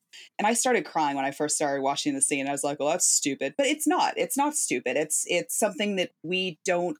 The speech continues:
get to relate to. And I'm a person who, I'm, I'm not gonna say, like, I'm a strong person, but I'm just, like, I'm built a little more muscly. You know, I'm a runner. I can lift heavy things.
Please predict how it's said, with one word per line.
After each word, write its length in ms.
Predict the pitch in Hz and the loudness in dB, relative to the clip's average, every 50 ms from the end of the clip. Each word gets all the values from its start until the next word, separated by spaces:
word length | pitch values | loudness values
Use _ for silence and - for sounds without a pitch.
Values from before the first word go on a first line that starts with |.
| - | -4
get 140 | 180 165 - | -4 -4 -2
to 100 | - 156 | -2 -2
relate 400 | 151 147 135 127 131 131 - - - | -2 -2 0 0 -2 -4 -4 -6 -6
to. 320 | - 240 247 254 269 294 - _ _ _ _ _ _ _ _ _ _ _ _ _ _ _ - | -4 -2 -2 -2 -2 -4 -10 _ _ _ _ _ _ _ _ _ _ _ _ _ _ _ 0
And 140 | 220 233 240 | 0 2 2
I'm 560 | - 220 240 254 277 269 269 269 269 277 269 - | 2 0 0 2 4 4 4 4 4 2 0 0
a 100 | - 208 - - | -4 -4 -4 -2
person 400 | - 214 208 - - 220 208 202 | -2 -2 0 0 0 -2 -2 -2
who, 540 | 180 - - 208 202 190 185 185 180 180 180 _ _ _ _ _ _ _ _ _ _ _ _ _ _ - | -4 -2 -2 0 2 2 2 2 2 2 0 _ _ _ _ _ _ _ _ _ _ _ _ _ _ -2
I'm, 220 | 196 208 208 196 - | -2 0 0 -2 -2
I'm 120 | - 175 185 | -2 -2 0
not 140 | 190 190 185 | 0 0 0
gonna 120 | 220 190 | 0 0
say, 140 | 175 - 170 | 0 0 2
like, 120 | 160 165 160 | 2 2 0
I'm 60 | 143 123 | 0 0
a 40 | |
strong 480 | - - - - - 127 143 185 196 151 | 2 2 0 0 0 0 2 2 2 0
person, 320 | 147 147 135 - - 170 | -2 -2 -2 -2 -2 -2
but 120 | 165 175 170 | 0 2 4
I'm 180 | 170 170 175 | 4 2 2
just, 220 | 170 175 170 - - | 0 0 0 2 2
like, 200 | 175 170 165 - - | 2 2 0 0 2
I'm 240 | 233 262 254 - - | 4 4 4 4 2
built 320 | - 190 311 359 359 - | 0 0 0 0 -2 -4
a 80 | 208 196 | -6 -4
little 240 | 196 214 220 214 208 | -2 0 0 0 2
more 260 | 190 180 196 220 196 | 2 0 0 0 0
muscly. 580 | 175 170 180 - - 135 127 - - - - _ _ _ _ _ _ _ _ _ _ - | 0 0 -2 -2 -4 -6 -8 -8 -8 -10 -10 _ _ _ _ _ _ _ _ _ _ -6
You 120 | - 185 180 | -2 0 2
know, 280 | 165 156 156 156 151 - | 2 2 2 2 0 0
I'm 160 | 160 170 180 185 | 0 0 2 2
a 80 | 175 | 2
runner. 540 | 156 170 190 214 170 156 143 135 135 131 - - | 2 2 2 4 4 4 2 2 2 0 0 2
I 160 | 151 151 156 | 2 2 2
can 220 | 151 - 180 175 | 0 -2 -4 -2
lift 320 | 165 160 156 190 226 - - | 0 0 0 0 -2 -4 -6
heavy 380 | - 190 175 165 190 190 180 - | -2 -2 0 0 0 -4 -4 -4
things. 540 | - 226 196 156 139 135 143 139 - - - | -2 -2 0 0 0 -2 -2 -2 -4 -6 -6